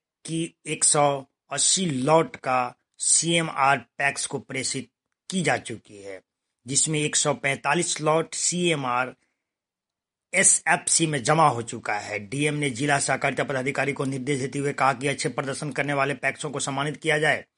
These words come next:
एवं खराब प्रदर्शन करने वाले पैक्सों पर कठोर कार्रवाई किया जाए।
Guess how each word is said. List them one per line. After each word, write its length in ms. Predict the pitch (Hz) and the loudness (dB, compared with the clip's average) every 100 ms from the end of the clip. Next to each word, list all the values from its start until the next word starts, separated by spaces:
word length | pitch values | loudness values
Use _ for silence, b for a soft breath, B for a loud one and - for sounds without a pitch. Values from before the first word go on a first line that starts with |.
| _ 135 | _ -8
एवं 160 | 135 123 | -8 -4
खराब 360 | - 143 160 - | 2 6 6 4
प्रदर्शन 380 | 151 143 - 151 | -4 -4 -4 -4
करने 200 | 147 151 | -4 -2
वाले 140 | 151 | -2
पैक्सों 380 | 147 147 - 156 | -4 -6 -4 -6
पर 300 | 131 143 110 - _ _ _ _ _ | -4 -4 -4 -14 _ _ _ _ _
कठोर 460 | 120 - - 170 151 | -14 -14 2 4 6
कार्रवाई 360 | 165 160 165 165 | 4 8 6 6
किया 260 | 160 160 | 4 4
जाए। 280 | 143 117 | 4 0